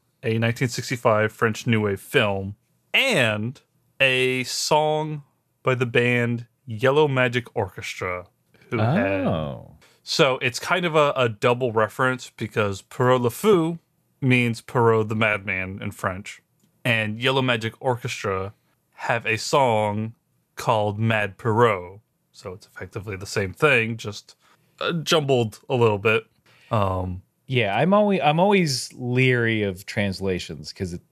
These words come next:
Speaker 2: can go a bunch of different ways. I think
Speaker 1: Yeah, it's, you know,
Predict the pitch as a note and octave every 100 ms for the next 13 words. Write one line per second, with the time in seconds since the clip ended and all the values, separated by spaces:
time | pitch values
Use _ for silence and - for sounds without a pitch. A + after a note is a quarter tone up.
0 | - G2 F2+ F#2 F2 D#2 E2+ - D#2+ E2+
1 | E2 - D#2+ G1+ G1+ - - - _ -
2 | B3 F#3+ D3 G2+ F2+ F2+ _ _ _ D#3+
3 | C3+ - D#3+ A#2+ G2+